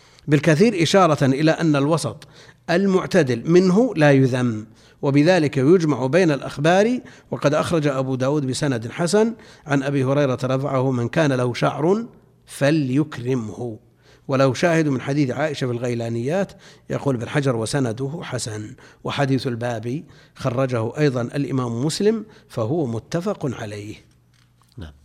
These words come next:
Speaker 2: أحسن الله إليكم، آه، فضيلة الشيخ، على ما تفضلتم به في الحديث عن أطراف حديث عائشة رضي الله تعالى، تعالى عنها،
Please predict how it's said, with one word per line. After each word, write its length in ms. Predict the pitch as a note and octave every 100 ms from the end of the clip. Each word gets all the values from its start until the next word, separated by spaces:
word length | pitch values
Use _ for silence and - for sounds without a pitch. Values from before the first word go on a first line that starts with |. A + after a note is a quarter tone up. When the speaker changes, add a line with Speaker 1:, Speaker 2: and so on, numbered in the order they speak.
| _ - - - - - _ A#2+
Speaker 2:
أحسن 220 | - D3+
الله 180 | C#3 C3+
إليكم، 600 | A#2 A2+ - G#2 G2 F#2+
آه، 280 | F#2+ F#2+
فضيلة 320 | G2 A#2 A2+ G2+
الشيخ، 400 | - - A#2 G#2+
على 120 | A2+
ما 100 | G#2+
تفضلتم 540 | - A#2 A2+ G#2+ B2
به 160 | A#2+ A2+
في 60 |
الحديث 360 | G#2 - A2+ A2
عن 140 | G2+
أطراف 440 | G#2 A#2 A2 A2 G#2+ - - - _ -
حديث 260 | A2+ A2+
عائشة 340 | G#2+ A2 F#2 G#2+
رضي 240 | G#2+ G2+ G#2+
الله 220 | G#2 G2
تعالى، 640 | - G2 G#2 G2+ - - -
تعالى 280 | G#2+ A#2 G#2
عنها، 400 | G#2+ G#2+ G#2